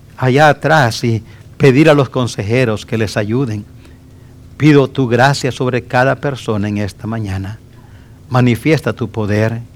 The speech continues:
Sea para usted la honra y la gloria. Gracias, Señor, porque tu palabra dice que hay gozo en el cielo cuando un pecador se arrepiente. Gracias, Señor, porque nuevos nombres se han inscrito en el libro de la vida esta mañana,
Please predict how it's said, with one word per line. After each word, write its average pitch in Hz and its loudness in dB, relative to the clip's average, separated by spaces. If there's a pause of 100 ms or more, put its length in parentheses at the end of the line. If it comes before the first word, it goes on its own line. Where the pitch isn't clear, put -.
(640)
Sea 156 -2
para 131 2
usted 120 -2 (360)
la 113 -8
honra 127 0
y - -2
la 110 -4
gloria. 101 -6 (600)
Gracias, 127 2
Señor, 120 -2
porque 117 -6
tu 110 -6
palabra 120 2
dice 123 -2
que 123 -2
hay 127 0
gozo 131 -2
en 135 0
el 127 0
cielo 135 0
cuando 131 0
un 143 -2
pecador 143 -2
se - -10
arrepiente. 107 -8 (460)
Gracias, 127 0
Señor, 127 -2
porque 117 -2 (300)
nuevos 127 2
nombres 123 0
se - -6
han 123 0
inscrito 123 -4
en 113 -2
el 107 -4
libro 113 -2
de 117 0
la 120 -4
vida 104 -4
esta - -10
mañana, 104 -8